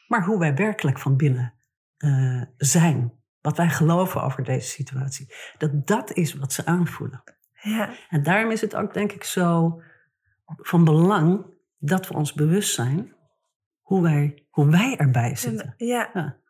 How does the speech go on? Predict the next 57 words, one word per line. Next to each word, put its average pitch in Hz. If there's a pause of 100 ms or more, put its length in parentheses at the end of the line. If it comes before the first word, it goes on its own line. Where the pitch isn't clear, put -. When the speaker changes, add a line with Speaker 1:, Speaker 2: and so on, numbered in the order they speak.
Speaker 2:
bij 220
jezelf. 202
Speaker 1:
Ja. 147 (480)
Speaker 2:
Ja, 226
en, 214
eh, - (680)
toevallig, 208
eh, 190
begonnen 214
we 208
nog 202
even 196
voor 202
de 202
podcast 202
dat 208
ik 208
zei 196
van, 202 (240)
"Oh, 262
Anneke, 220
ik -
heb 240
gewoon 214
een 233
heel 214
fijn 196
gevoel -
bij 370
jou." 226 (200)
Speaker 1:
Ja. 190
Speaker 2:
<laughs> 539 (1300)
En 285
dat, 302
dat, 262
dat, 240
dat 220
durf 254
ik 233
nu 226
zo 214
ook 196
te -
uiten, 196
omdat 190
ik, 147
nou, 156
dat -
fijne 170
gevoel 165
had. 190
En 214
dat 202
is 269
dus -
blijkbaar 214
iets, -